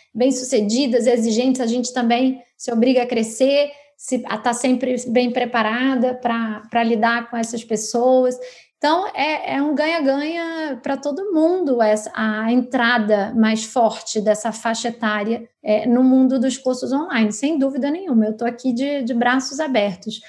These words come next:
Mas conta aqui, e, então, você, a, você comentou comigo também a, a questão da imagem, né? Que você não trabalhava muito, não,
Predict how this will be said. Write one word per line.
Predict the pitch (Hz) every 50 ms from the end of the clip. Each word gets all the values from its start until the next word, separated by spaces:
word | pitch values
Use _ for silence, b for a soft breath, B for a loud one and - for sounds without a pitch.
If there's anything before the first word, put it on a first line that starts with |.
| B B B B B B B
Mas | 254 269 294 -
conta | - - 339 370 392 381 415
aqui, | - - - 302 269 226 202 208 - - _ _ _ _ _ _
e, | - 277 285 285 285 277 277 269 269
então, | 277 262 277 294 294
você, | 294 311 294 320 302 262 254 -
a, | 247 254 - 262
você | 240 277 277 - 330
comentou | 320 330 339 330 320 311 - 320 320
comigo | 320 320 285 285 302 285 294
também | - 285 262 269 277 285 285
a, | -
a | - 277
questão | 277 - 294 277 - - 277 285
da | 277 294
imagem, | 311 320 320 277 269 247 240 240 226 214 202 208 202 208
né? | 208 220 233 247 262
Que | 247 - 262
você | 220 233 240 233 - 254
não | 254 262 262 262 254 247
trabalhava | 233 - 254 240 254 240 233 240 240 240 247
muito, | 233 226 240 262 302 320 320 294 277 - -
não, | 269 262 269 269 262 254 247